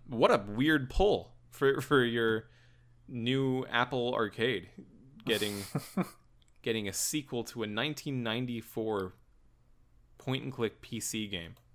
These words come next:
Speaker 1: Crazy stuff. Um, that might be for, for, for real video game nerdy people. That's kind of
Speaker 2: <laughs>
Speaker 1: important. That, that's a big funny thing that they did. Um,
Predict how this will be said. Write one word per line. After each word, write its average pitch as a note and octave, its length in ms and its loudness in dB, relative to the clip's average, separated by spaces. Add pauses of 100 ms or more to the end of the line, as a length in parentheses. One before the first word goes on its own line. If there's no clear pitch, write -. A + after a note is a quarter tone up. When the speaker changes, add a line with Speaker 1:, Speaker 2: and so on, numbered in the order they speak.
(440)
Speaker 1:
Crazy A2 260 -2
stuff. F2+ 440 -4 (680)
Um, F#2+ 600 0 (1040)
that A#2 360 4
might A#2+ 380 0
be G#2 460 -2 (1000)
for, - 200 -6
for, G3 300 2
for F#3 200 4
real G3 460 6
video C#3+ 460 6
game A#2+ 340 4
nerdy A#2 280 2
people. G2 540 -2 (200)
That's C3+ 300 6
kind C#3+ 200 4
of G#2+ 140 2
Speaker 2:
<laughs> G2+ 80 -4
Speaker 1:
important. F#2+ 580 -4
That, A2 180 -2
that's A#2 180 0
a A2+ 60 0
big G2+ 240 0
funny G2 300 -2
thing G2 280 -4
that F#2 120 -6
they F#2+ 80 -2
did. F#2+ 240 -2 (520)
Um, G2+ 400 -2